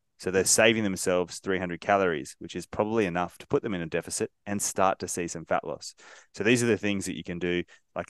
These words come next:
add rather than subtract, like, giving people more food. Or have a couple of blueberries now. Like, let's say their, their weight loss plateaus, and you can still see that they're eating similar foods,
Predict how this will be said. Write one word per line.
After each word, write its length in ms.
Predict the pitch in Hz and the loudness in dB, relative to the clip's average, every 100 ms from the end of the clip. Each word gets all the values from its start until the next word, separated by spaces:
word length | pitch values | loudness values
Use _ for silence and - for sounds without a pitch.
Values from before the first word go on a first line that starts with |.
| - | 0
add 420 | 113 113 117 117 | 6 8 8 6
rather 260 | 92 101 101 | 4 4 4
than 140 | 95 | 0
subtract, 520 | 90 87 - 92 - - | -4 -4 -2 -4 -4 -12
like, 100 | 87 - - | -18 -16 -6
giving 220 | 107 104 | -4 -2
people 240 | 110 95 | 0 0
more 140 | 92 92 | 0 -2
food. 300 | 92 82 - _ | -2 -4 -8 _
Or 240 | 110 110 98 - - _ _ - | 6 6 6 -2 -20 _ _ 0
have 200 | 131 123 | 4 4
a 40 | |
couple 200 | 120 117 | 2 2
of 60 | 107 | 4
blueberries 400 | 113 104 101 98 | 4 6 4 4
now. 260 | 98 123 120 | 2 2 2
Like, 180 | 90 | 0
let's 140 | 104 98 | 0 2
say 140 | 101 | 4
their, 200 | 92 92 | 4 4
their 160 | 92 95 | 4 4
weight 220 | 95 - | 4 2
loss 260 | 90 - - - | -2 -4 -4 2
plateaus, 420 | 101 95 90 82 | 2 4 2 0
and 100 | 87 | -4
you 60 | 87 | -6
can 140 | 95 | -4
still 240 | - 147 | 0 2
see 180 | 143 123 | 4 2
that 260 | 104 95 - | 2 0 0
they're 220 | 95 92 | 0 2
eating 200 | 104 95 | 0 0
similar 320 | - 139 120 | 0 0 0
foods, 400 | - 98 95 90 | 0 2 2 2